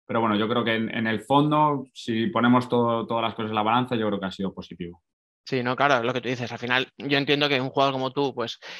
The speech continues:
Speaker 2: evidentemente, tienes más o menos segura la plaza, aunque digas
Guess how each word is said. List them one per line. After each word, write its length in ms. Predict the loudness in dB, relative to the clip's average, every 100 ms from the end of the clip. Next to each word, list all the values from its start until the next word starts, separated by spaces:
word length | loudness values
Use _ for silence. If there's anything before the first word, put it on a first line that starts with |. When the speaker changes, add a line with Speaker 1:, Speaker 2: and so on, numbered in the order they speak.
| -4
Speaker 2:
evidentemente, 640 | 0 2 2 0 0 -4 -6
tienes 340 | -2 0 0 -2
más 160 | -2 -2
o 40 |
menos 160 | -2 -2
segura 240 | 0 2
la 60 | 2
plaza, 220 | 2 0
aunque 300 | -4 -4 -6 -6 -14 -2
digas 400 | 2 4 2